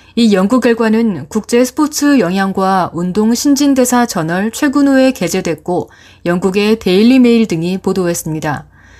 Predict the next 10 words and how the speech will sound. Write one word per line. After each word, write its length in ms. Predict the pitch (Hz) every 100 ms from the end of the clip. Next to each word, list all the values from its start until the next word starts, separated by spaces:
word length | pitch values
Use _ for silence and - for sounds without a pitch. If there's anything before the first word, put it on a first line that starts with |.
| - _
이 140 | - 240
논문과 520 | 190 208 269 277 269
별도로 640 | 233 180 214 208 220 175
커피의 540 | - 285 285 285 262 262
경기력 560 | 214 180 196 208 240
향상 320 | 294 277 277 262
효과는 520 | 220 180 165 185 196
많이 300 | 139 170 190
알려져 380 | 185 160 208 220
있습니다. 580 | 196 - 156 151 147 143